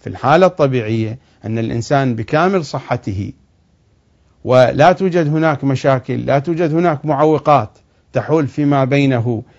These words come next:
وبين الإتيان بالمناسك الكاملة للعمرة وللحج، فالآية تقول: "أتموا مناسككم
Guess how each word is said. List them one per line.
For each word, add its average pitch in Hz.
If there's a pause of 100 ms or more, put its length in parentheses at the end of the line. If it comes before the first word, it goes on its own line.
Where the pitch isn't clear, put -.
(140)
وبين 135
الإتيان 127 (320)
بالمناسك 135
الكاملة 131
للعمرة 135
وللحج، 120 (680)
فالآية 117
تقول: 147 (320)
"أتموا 180
مناسككم 110